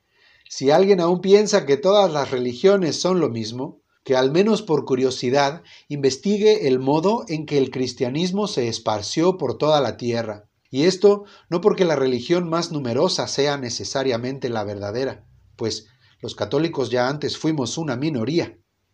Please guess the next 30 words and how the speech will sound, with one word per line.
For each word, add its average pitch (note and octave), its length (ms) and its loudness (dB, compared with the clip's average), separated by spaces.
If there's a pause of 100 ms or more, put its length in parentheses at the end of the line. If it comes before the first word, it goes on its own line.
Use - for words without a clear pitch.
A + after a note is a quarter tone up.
(200)
Y F3+ 240 -4
como B2+ 200 -2
van C3+ 200 0
las A2+ 160 -4
cosas, F#3+ 500 -4 (420)
muy C#3+ 280 -2
pronto D#3+ 580 0
podríamos D3 580 -2
volver A#2 300 -2
a G#2 80 -2
serlo. A#2+ 520 -4 (640)
Sino F3+ 440 -2
pensemos G3+ 600 2
más F3+ 240 2
bien D#3+ 500 -4 (100)
en D3+ 140 -2
la C3+ 100 4
rapidez D3 640 0
con D3 200 -2
que C3 160 -4
creció, F3 640 2 (600)
el B2 260 -2
modo G3 500 2
en C#3 200 -6
que B2+ 120 -2
lo A#2 180 2
hizo F#3 520 -2 (440)
y B2 180 -2
el B2 140 0
bien A3 480 2